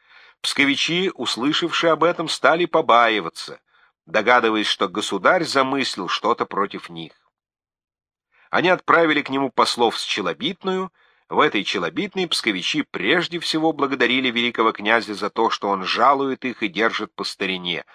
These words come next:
а потом просили оборонить от наместника и от его людей, которые причиняли псковичам обиды. Государь через своих бояр отвечал: «Мы хотим держать нашу отчину Псков, как и прежде, по старине,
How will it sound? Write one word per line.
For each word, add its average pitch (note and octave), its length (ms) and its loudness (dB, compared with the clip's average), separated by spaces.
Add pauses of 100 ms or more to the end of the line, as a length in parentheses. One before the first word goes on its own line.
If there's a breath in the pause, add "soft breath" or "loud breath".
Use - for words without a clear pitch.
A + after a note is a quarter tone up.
(340 loud breath)
а F2 100 4
потом G#3 300 2
просили F#3 380 2
оборонить C3 640 4
от G2 160 0
наместника D3+ 680 -4
и - 20 4
от G2+ 180 2
его G#2 240 -2
людей, A#2 420 0
которые G2+ 440 -2
причиняли G#2 560 -2
псковичам F2+ 640 -4
обиды. C#2 400 -10 (3000)
Государь G3+ 500 2
через G3 300 -2
своих E3+ 380 0
бояр D3 320 4
отвечал: - 720 -6 (540)
«Мы D3 340 0
хотим G#3 500 -2
держать D#3 520 2
нашу F3+ 400 2
отчину D#3+ 540 0
Псков, - 440 0
как C#3+ 240 2
и C3 60 0
прежде, B2+ 520 0
по - 140 -4
старине, G2+ 640 -2